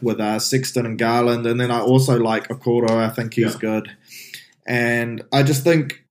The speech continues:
Speaker 1: in the end, they're just not gonna have enough to win, like, consistent games.
Speaker 2: Mm.
Speaker 1: And then the Pistons, I think that they'll be better than the Magic,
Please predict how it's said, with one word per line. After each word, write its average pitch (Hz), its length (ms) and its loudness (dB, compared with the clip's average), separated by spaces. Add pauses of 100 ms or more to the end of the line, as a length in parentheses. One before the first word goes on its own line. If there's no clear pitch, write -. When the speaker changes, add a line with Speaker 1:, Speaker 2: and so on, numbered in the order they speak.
(100)
Speaker 1:
in 147 120 2
the 139 160 8
end, 139 140 6
they're 139 80 8
just 131 220 2
not 131 80 4
gonna 127 180 2
have 120 140 2
enough 113 400 -4
to 127 80 2
win, 113 320 -2
like, 98 180 -8
consistent 110 640 -8
games. 104 640 -6
Speaker 2:
Mm. 113 80 -6
Speaker 1:
And 120 100 -2
then 120 120 0
the 123 100 0
Pistons, 143 640 2
I 139 180 4
think 135 200 2
that 127 120 0
they'll 127 140 2
be 120 140 2
better 135 280 6
than 127 160 2
the 123 80 -6
Magic, 123 760 -6